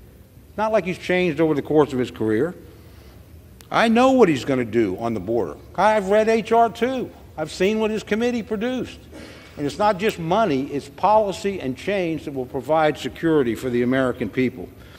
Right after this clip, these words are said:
And finally, and I say this on a bipartisan basis, I know he will stand up for Israel, and I know in that area we can come together.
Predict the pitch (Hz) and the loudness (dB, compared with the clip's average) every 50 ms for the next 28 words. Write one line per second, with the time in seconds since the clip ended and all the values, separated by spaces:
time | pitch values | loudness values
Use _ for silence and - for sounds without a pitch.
0 | - - - - - - - 143 127 - 226 233 233 240 208 151 135 131 131 - | -20 -20 -20 -20 -18 -8 -8 -6 0 2 4 6 6 4 4 4 2 0 -2 -4
1 | - 131 127 143 147 135 151 156 156 - - 170 160 151 160 - - 147 135 127 | -4 -4 -4 -4 -2 0 0 0 2 2 2 0 2 2 2 2 2 0 0 0
2 | 117 113 135 143 151 160 165 165 - - 156 156 147 127 - - 123 120 110 131 | 0 2 4 4 6 6 4 2 4 4 6 6 6 2 -2 -4 -6 -4 0 2
3 | 127 123 113 - - - - - - - - - - - - - - - - - | 2 2 0 -4 -8 -14 -16 -18 -18 -20 -20 -20 -20 -20 -20 -20 -20 -18 -8 -4
4 | 139 156 170 170 175 170 160 156 165 180 185 190 190 185 156 131 - 147 151 143 | 0 2 2 2 2 2 2 2 4 6 6 6 6 4 2 0 -4 -4 -2 0
5 | 139 147 139 135 131 123 113 - - - 151 147 156 175 180 180 165 160 151 151 | 0 0 0 0 0 0 -2 -4 -8 -6 -4 -2 -2 -2 -2 0 2 4 4 4
6 | 143 147 - - 156 131 156 165 175 165 143 156 147 151 160 147 127 127 135 135 | 4 0 -6 -8 -8 -4 -2 -2 0 0 2 0 0 0 0 -2 -2 0 0 0
7 | 135 139 156 170 185 190 190 170 156 135 160 180 185 190 180 170 190 208 220 208 | 0 0 2 4 4 4 4 2 2 4 4 6 6 4 2 2 2 2 4 4
8 | 170 127 120 120 120 110 - - - - - - - - 147 165 202 214 - 190 | 4 4 2 0 -2 -4 -8 -16 -20 -20 -20 -20 -12 -4 -2 -2 -2 0 -2 -4
9 | 180 151 - 170 170 170 165 151 147 131 147 156 156 143 107 78 | -4 -4 -2 -2 -2 -2 -2 -4 -4 -2 0 2 2 0 0 -4